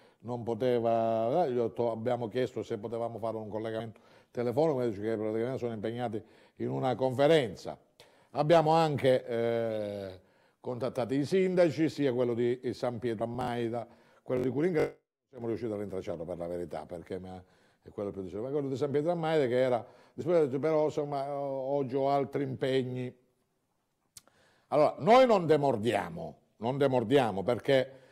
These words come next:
eh, il nostro compito è quello di starvi sul collo. Perché? Perché la linea editoriale che stiamo sposando è quello che non ce la facciamo più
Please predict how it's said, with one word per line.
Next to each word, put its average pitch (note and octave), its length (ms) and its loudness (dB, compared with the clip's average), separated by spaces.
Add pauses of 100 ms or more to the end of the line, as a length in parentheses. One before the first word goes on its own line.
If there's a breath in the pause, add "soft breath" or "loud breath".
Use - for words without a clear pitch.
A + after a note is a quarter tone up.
(300 loud breath)
eh, C3 460 2
il C3+ 100 0
nostro E3+ 460 2
compito E3+ 960 6
è D#3 140 2
quello D3+ 240 2
di B2+ 80 0
starvi B2+ 360 0
sul B2 260 0
collo. B2+ 600 6 (500)
Perché? B2 480 0 (560 soft breath)
Perché C3+ 640 6
la A2 140 4
linea D3+ 360 8
editoriale C#3+ 540 6
che B2 60 0
stiamo F3 240 4
sposando F#3 640 4
è D#3+ 140 0
quello G#2 300 -2
che A#2+ 140 -6
non B2+ 200 -8
ce D#3+ 120 -4
la D3+ 100 0
facciamo A2+ 340 -4
più F2 180 -14